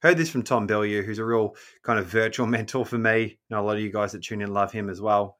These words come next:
If you don't know who he is, check out his show on YouTube. But what would you do for free even if the failure was guaranteed? And I think a lot of people are just chasing the wrong thing. So they're trying to be someone they're not, or they're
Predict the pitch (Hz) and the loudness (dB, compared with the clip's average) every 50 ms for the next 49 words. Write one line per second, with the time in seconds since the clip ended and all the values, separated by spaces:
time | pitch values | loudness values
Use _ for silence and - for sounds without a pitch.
0 | _ - 110 110 98 - 123 117 117 92 113 110 107 113 110 117 143 175 185 180 | _ -8 -8 -6 -4 0 2 2 2 2 -2 -2 0 0 0 2 4 4 2 2
1 | - - 110 - 104 92 92 - - 110 104 98 95 95 104 117 117 - 131 123 | 0 -4 -2 -2 -2 -4 -4 -4 -2 -2 0 0 0 -2 -4 -6 -4 0 0 0
2 | 117 117 _ _ - - - _ _ _ _ _ _ _ _ _ _ _ _ _ | 0 0 _ _ -20 -20 -20 _ _ _ _ _ _ _ _ _ _ _ _ _
3 | _ _ _ _ _ _ _ _ _ _ - 131 135 131 170 202 208 208 175 202 | _ _ _ _ _ _ _ _ _ _ -2 0 2 6 6 6 6 6 4 0
4 | 190 135 143 156 151 143 - 117 - - - 135 135 110 95 95 107 - - _ | 0 2 4 2 2 2 -2 -12 -8 0 4 6 6 6 6 4 0 -2 -10 _
5 | _ _ _ _ _ _ _ - - 139 139 139 139 135 131 131 - 120 - - | _ _ _ _ _ _ _ -2 2 2 2 4 2 0 0 -2 -4 -8 -8 -4
6 | - - 123 120 120 123 123 117 107 101 101 98 - 110 104 98 98 90 - 110 | 0 4 6 6 6 6 4 2 0 0 -2 -2 0 0 0 0 -2 -4 -2 0
7 | 113 113 95 85 80 - _ _ - 120 120 117 117 113 - 180 190 220 202 139 | 0 0 0 0 -4 -10 _ _ -4 -2 0 0 0 -2 -4 -4 -2 0 0 2
8 | 117 113 113 117 117 107 - 107 107 113 117 104 101 98 95 87 117 - - - | 6 6 8 8 6 4 2 2 2 2 2 0 -2 -4 -4 -4 -6 -6 -6 -4
9 | - 113 113 113 - - 113 104 95 92 98 95 92 87 - 95 90 110 143 - | -2 0 0 0 0 -4 -4 -4 -4 -4 -4 -4 -4 -6 -8 -6 -6 -6 -6 -6
10 | 113 107 98 - 160 165 143 127 127 123 123 127 117 107 101 95 95 98 98 98 | -6 -6 -4 -2 0 0 2 4 4 4 2 0 -4 -2 -2 -4 -2 0 0 0
11 | 98 85 - 98 98 95 98 95 92 - | 0 -2 -4 -4 -2 -2 0 -2 -2 -4